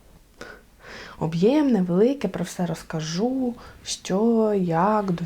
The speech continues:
чого там і таке інше. Тож, якщо у когось є бажання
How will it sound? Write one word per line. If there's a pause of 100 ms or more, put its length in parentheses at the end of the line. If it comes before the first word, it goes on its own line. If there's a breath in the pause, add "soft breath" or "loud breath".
чого
там (720 loud breath)
і (160)
таке
інше.
Тож,
якщо
у
когось
є
бажання